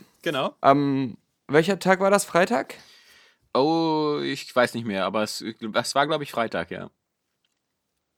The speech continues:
Speaker 2: Ah, es war auf jeden Fall, äh, auch wieder ein neues Erlebnis, weil
Speaker 1: <laughs>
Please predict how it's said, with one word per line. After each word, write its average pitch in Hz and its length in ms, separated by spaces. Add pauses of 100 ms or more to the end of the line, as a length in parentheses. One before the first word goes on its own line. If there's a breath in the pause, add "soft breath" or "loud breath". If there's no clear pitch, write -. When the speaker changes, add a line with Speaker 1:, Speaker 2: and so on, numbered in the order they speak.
(320)
Speaker 2:
Ah, 151 160
es 214 160
war 226 100
auf 208 60
jeden 220 180
Fall, 156 800 (100)
äh, - 40
auch 165 160
wieder 151 300
ein 147 100
neues 156 280
Erlebnis, 139 580
weil 139 340
Speaker 1:
<laughs> - 60